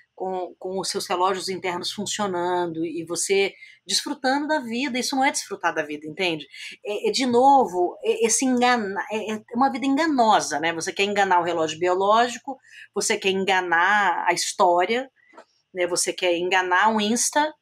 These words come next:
né? Você, é, tira uma foto com um livro que você não, nem sabe, leu a, a orelha do livro. E assim, sabe, essa, essas enganações são tão interessantes, eu, eu acho que, que não é um, um,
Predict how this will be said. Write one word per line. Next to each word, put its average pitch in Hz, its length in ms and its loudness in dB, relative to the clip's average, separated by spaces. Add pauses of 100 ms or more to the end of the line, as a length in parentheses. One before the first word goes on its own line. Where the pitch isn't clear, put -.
(100)
né? 185 140 -2
Você, 170 540 -2 (400)
é, 165 100 -2
tira 196 240 -2
uma 185 160 0
foto 180 280 0
com 190 100 -8
um 185 40 -4
livro 180 300 -4
que - 80 -14
você 180 220 -6
não, 208 100 -6
nem 349 160 0
sabe, 226 520 -2 (200)
leu 190 400 -2
a, 175 80 -6 (120)
a 196 80 0
orelha 208 440 2
do 180 80 -6
livro. 202 540 -6 (580)
E 277 120 2
assim, 330 360 4
sabe, 277 360 2
essa, 226 220 0
essas 254 340 -2
enganações 233 1160 2
são 269 160 0 (120)
tão 427 140 2
interessantes, 180 920 0 (760)
eu, 233 160 4
eu 339 220 2
acho 254 340 4
que, 247 280 -6
que 233 120 -8
não 233 180 -2
é 233 100 6
um, 262 360 -2 (120)
um, 208 500 -6